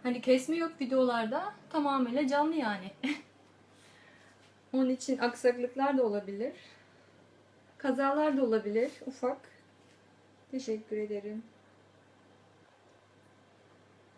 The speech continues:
Yani etli ekmeğimiz hazırdır.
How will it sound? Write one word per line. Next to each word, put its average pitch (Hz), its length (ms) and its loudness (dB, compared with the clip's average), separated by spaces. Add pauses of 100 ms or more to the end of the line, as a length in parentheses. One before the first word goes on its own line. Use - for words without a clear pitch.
(800)
Yani 208 320 -8 (1000)
etli 262 260 0
ekmeğimiz 247 500 -2
hazırdır. 220 520 -4